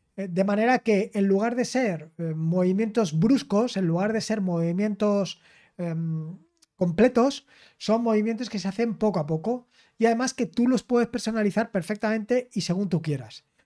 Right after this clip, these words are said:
Son, mm, movimientos que están perfectamente compatibilizados con herramientas como pueden ser el, em, el lenguaje de protocolo,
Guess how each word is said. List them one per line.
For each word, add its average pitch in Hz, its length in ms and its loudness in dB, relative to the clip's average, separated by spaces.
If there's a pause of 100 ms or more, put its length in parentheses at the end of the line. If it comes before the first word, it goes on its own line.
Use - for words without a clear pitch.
(220)
Son, 220 320 0
mm, 196 400 -6
movimientos 208 840 0
que 175 580 -2
están 190 340 -6
perfectamente 214 600 -4
compatibilizados 175 880 -2
con 165 440 -4 (280)
herramientas 208 880 -2 (220)
como 165 260 0
pueden 185 280 2
ser 190 280 -2
el, 180 680 -2
em, 160 460 -6 (360)
el 156 460 -12 (480)
lenguaje 180 640 0
de 190 280 0
protocolo, 226 800 2